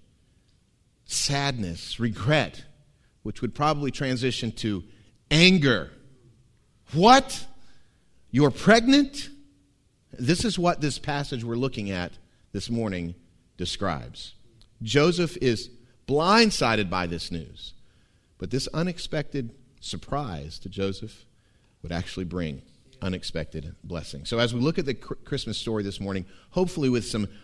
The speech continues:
fresh eyes, I want to see how God brought about the greatest unexpected blessing through this unexpected Christmas with Mary and Joseph. And I mentioned earlier, the, the overarching verse today is this:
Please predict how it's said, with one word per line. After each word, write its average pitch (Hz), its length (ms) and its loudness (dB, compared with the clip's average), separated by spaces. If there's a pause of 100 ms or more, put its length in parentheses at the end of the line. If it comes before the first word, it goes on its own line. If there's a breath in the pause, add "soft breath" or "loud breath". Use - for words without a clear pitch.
fresh 156 480 0
eyes, 107 400 0
I - 20 -6
want 202 180 -4
to - 60 -8
see 147 360 -2
how 131 220 -4
God 113 420 -4
brought 107 180 -4
about 92 400 -4 (400 soft breath)
the 104 80 -4
greatest 127 560 2 (100)
unexpected 104 720 -4
blessing 90 420 -2
through 104 220 -4
this 98 280 -4
unexpected 95 840 -4 (300 soft breath)
Christmas - 760 -4
with 98 220 -4
Mary 92 460 -2 (280 loud breath)
and 101 160 -2
Joseph. 95 480 -4
And 101 80 -4
I 110 60 0
mentioned 135 320 -2
earlier, 107 320 0
the, 107 180 -4
the 107 140 0
overarching 139 560 0
verse 127 320 -2
today 104 180 0
is 98 120 -2
this: 101 240 -4